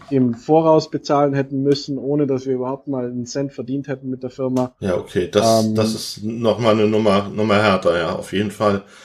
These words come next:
Speaker 1: Ja,
Speaker 2: Mit,
Speaker 1: ja.
Speaker 2: mit welchen Produkten seid ihr gestartet?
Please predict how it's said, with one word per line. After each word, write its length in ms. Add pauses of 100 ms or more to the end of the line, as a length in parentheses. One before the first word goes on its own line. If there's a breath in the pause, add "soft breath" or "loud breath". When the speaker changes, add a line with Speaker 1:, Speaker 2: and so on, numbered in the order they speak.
(140 loud breath)
Speaker 1:
Ja, 140
Speaker 2:
Mit, 100
Speaker 1:
ja. 180
Speaker 2:
mit 200
welchen 240
Produkten 500
seid 260
ihr 80
gestartet? 760